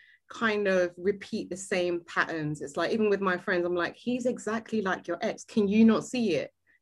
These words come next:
You know, but yet they would still carry on going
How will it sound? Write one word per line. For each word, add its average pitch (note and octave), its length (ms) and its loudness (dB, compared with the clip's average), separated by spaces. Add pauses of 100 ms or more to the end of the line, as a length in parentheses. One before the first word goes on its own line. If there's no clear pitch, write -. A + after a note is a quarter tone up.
You F3+ 160 4
know, F3 240 6
but F3+ 320 0
yet G3+ 280 2
they F#3+ 100 2
would F#3 160 0
still A3 260 2
carry G#3 380 0
on F3+ 340 -2
going F#3 380 2